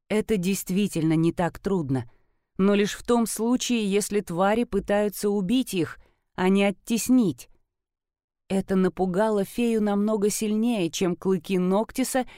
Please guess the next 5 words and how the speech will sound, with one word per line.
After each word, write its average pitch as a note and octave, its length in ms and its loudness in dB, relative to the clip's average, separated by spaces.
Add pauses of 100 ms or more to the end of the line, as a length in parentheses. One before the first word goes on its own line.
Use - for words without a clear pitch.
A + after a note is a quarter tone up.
(120)
щелкнувшие A#3 840 0
совсем G#3 500 -2
рядом F#3 320 0
с - 100 -6
лицом. D3 500 -6